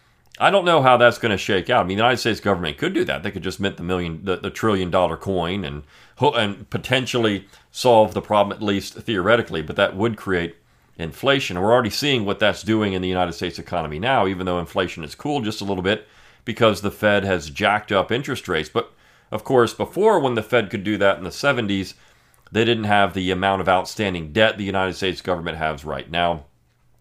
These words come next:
And so that's created another problem in its-, in and of itself. So, I wanna talk about this in historical context, though, in this issue of the president unilaterally doing this, and also,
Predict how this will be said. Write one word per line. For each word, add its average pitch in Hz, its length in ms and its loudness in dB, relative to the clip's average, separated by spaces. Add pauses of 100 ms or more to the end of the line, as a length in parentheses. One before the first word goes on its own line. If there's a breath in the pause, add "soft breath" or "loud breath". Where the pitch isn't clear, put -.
(140)
And 107 140 -6
so 113 160 2
that's 113 220 4
created 101 340 0
another 92 460 0 (280 soft breath)
problem 90 440 0
in 95 100 -6
its-, - 240 -4
in 98 220 -2
and 95 100 -2
of 87 100 -2
itself. - 400 -2
So, 113 300 0 (1120 soft breath)
I 165 100 -2
wanna 240 160 0
talk 170 200 2
about 135 220 4
this 120 200 0
in 113 80 2
historical 101 480 2
context, 113 600 -2
though, 87 300 0
in 98 200 -6
this 95 280 -2
issue 143 500 0
of 78 180 -2
the - 60 -10
president 165 760 0
unilaterally 107 680 0
doing 85 260 -4
this, 71 260 -10
and 107 80 -2
also, 123 600 0